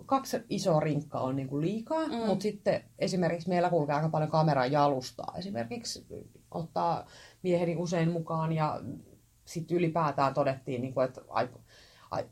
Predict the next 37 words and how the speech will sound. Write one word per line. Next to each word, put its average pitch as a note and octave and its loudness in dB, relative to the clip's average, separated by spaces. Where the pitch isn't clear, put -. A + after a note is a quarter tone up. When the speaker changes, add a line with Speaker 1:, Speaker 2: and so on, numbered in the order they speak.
Speaker 1:
varsinkin A#3+ 6
jos C4+ 6
lähtee A#3 4
pidemmälle G#3 4
matkalle, E3 4
niin D3+ 4
sit D#3 -4
mä F3+ 4
en E3 6
jaksa E3+ 6
kikkailla - -2
jollekin, A#2 -6
kun C3+ -2
me C#3+ 2
oltiin C#3+ 0
nyt C#3 -6
viime C3+ 0
kesänäkin A#2 -4
kuukausi - -2
Italiassa, G#2+ -4
niin D3 0
sit D#3+ -2
mä C#3 -2
tarvin A#2 -2
kyllä C#3+ 0
enemmän C#3+ -4
sitä D#3+ -4
shampoota D3 0
mukaan D3+ 2
kuin D3 -2
mitä C#3 -2
mulla C#3 -2
mahtuu C#3 -4
esimerkiksi E3 -6
niihin C#3+ -2
mun C#3 -4
matkapakkauskokoihin. G#3+ -2